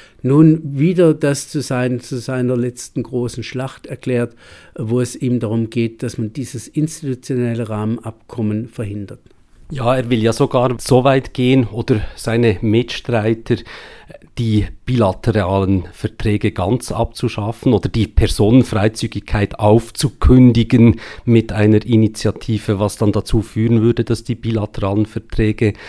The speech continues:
Speaker 2: am Ende wären. Warum gibt es eigentlich keine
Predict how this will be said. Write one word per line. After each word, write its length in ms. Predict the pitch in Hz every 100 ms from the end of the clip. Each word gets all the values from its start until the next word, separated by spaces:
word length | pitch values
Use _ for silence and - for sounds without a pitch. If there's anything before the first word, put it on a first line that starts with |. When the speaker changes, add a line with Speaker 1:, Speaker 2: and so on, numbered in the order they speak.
| - - -
Speaker 2:
am 160 | 113 110
Ende 520 | 113 107 127 143 123 - -
wären. 680 | - 101 117 117 117 123 123 - _
Warum 640 | 156 135 123 139 175 185 - _ -
gibt 200 | 143 -
es 120 | 147
eigentlich 400 | 127 135 143 131 - - - _ _ _ _ _ -
keine 480 | - 117 143 143